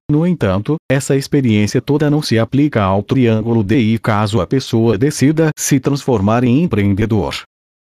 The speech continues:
Essa pessoa simplesmente não terá nenhuma habilidade para os negócios. Também eu enfrentei esses percalços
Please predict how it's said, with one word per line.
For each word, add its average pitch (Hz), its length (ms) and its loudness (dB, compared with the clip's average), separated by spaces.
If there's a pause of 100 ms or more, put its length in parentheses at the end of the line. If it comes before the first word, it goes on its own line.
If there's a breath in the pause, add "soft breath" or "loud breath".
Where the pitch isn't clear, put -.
(120)
Essa 131 260 -2
pessoa 113 480 0
simplesmente 117 720 0
não 127 200 2
terá 101 360 2
nenhuma 104 440 2
habilidade 101 640 0
para 135 200 -2
os 123 160 -2
negócios. 92 720 -2 (580)
Também 147 360 2
eu 135 200 4
enfrentei 120 640 0
esses 131 240 -2
percalços 104 760 -2